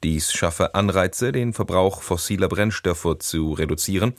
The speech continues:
und den Umstieg auf erneuerbare Energien zu forcieren. Gefördert werden könne auf diese Weise eine verstärkte Elektrifizierung, etwa für mehr E-Autos im Verkehr, mehr Wärmepumpen für Gebäudeheizungen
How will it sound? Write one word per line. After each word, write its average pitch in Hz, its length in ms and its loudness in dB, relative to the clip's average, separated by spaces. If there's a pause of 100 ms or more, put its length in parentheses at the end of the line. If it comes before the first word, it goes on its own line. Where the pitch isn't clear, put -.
(380)
und 110 140 -2
den 127 80 0
Umstieg 120 480 0
auf - 200 0
erneuerbare 87 680 2
Energien 92 640 0
zu - 120 -4
forcieren. 87 600 0 (720)
Gefördert 90 440 2
werden 90 340 2
könne 117 260 0
auf - 100 0
diese 95 300 0
Weise 85 340 2
eine 87 220 0
verstärkte 90 560 -2
Elektrifizierung, 92 960 0 (400)
etwa 82 420 2
für 85 300 2
mehr 87 420 2
E-Autos 87 600 0
im 87 160 -2
Verkehr, 98 440 2 (380)
mehr 82 380 4
Wärmepumpen 90 720 2
für 78 240 0
Gebäudeheizungen 85 1040 2